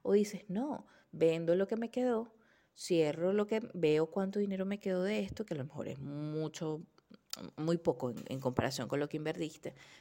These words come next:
pero con eso veo que me sirve para crear otra cosa y para adaptar esa idea de negocio entonces a la situación. Si la que tenía no me servía, entonces busco otra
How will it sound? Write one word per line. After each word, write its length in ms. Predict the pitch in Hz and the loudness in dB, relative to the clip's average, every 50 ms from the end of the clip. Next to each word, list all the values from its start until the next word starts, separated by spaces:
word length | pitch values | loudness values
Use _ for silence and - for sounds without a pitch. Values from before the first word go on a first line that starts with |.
| - _ | -18 _
pero 220 | - 135 135 135 | -8 -6 -6 -6
con 220 | - 135 127 139 170 | -4 -4 -4 -2 0
eso 640 | 196 220 240 247 247 - - - 170 185 240 - _ _ _ _ _ _ _ _ _ _ - | 0 0 0 0 -2 -4 -4 -4 -4 -4 -6 -10 _ _ _ _ _ _ _ _ _ _ -8
veo 340 | - 143 139 135 135 135 | -4 -2 0 0 0 0
que 120 | 135 170 170 | 0 -2 -2
me 100 | 170 165 | -2 -2
sirve 260 | - 165 156 170 170 | -2 -2 0 0 0
para 200 | 170 170 156 139 | -2 -2 -6 -6
crear 300 | 135 135 123 - - 135 - | -8 -8 -8 -8 -8 -8 -6
otra 340 | - 185 185 180 185 170 165 | -4 -4 -2 -2 -4 -8 -8
cosa 540 | - - 165 170 170 170 - - - - - - - - - | -6 -6 -4 -4 -4 -4 -6 -10 -14 -16 -18 -20 -20 -12 -6
y 140 | - 170 160 | -2 -2 -2
para 220 | - 151 143 151 - - | 0 -2 -2 -2 -4 -4
adaptar 540 | 147 147 139 135 135 135 - - 160 160 | -4 -2 -2 -2 -4 -4 -2 0 0 0
esa 200 | 170 170 - 190 | 0 -2 0 0
idea 220 | 185 180 180 180 180 | 0 2 2 2 2
de 160 | 175 175 180 | 0 0 0
negocio 480 | 180 175 175 175 165 160 165 - 185 175 | -2 -4 -4 -2 -4 -4 -4 -4 -6 -8
entonces 380 | 175 - 147 156 - 175 170 | -6 -6 -6 -6 -6 -8 -6
a 80 | 170 160 | -6 -6
la 120 | 147 135 | -6 -6
situación. 680 | 135 - - - - - - - - - - - - - - - - - - - | -6 -6 -8 -8 -10 -10 -10 -8 -8 -8 -8 -10 -14 -14 -18 -18 -18 -18 -16 -8
Si 180 | - - 156 | -2 0 2
la 120 | 143 139 135 | 2 2 2
que 120 | 135 139 | 0 -2
tenía 340 | 135 143 139 151 165 185 202 | -2 -2 -2 0 0 0 0
no 120 | 214 220 | 0 0
me 160 | 220 226 233 226 | 0 0 -2 -2
servía, 480 | - 233 226 208 196 185 180 190 - - | 0 0 2 2 2 2 0 -2 -4 -8
entonces 400 | 202 185 - - - 156 147 165 | -10 -8 -8 -8 -8 -8 -8 -8
busco 340 | 165 - - - - - - | -8 -8 -6 -6 -6 -4 0
otra 420 | 214 202 185 185 - 175 180 202 | 0 2 2 0 0 -4 -6 -6